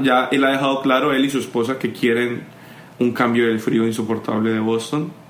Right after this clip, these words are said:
Entonces, como ciudad puede que le llame la atención Miami,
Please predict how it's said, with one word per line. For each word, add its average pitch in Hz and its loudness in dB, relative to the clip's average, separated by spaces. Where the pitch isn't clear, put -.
Entonces, 165 2
como 165 0
ciudad 156 2
puede 185 0
que 190 0
le 156 2
llame 131 0
la 139 0
atención 127 0
Miami, 127 0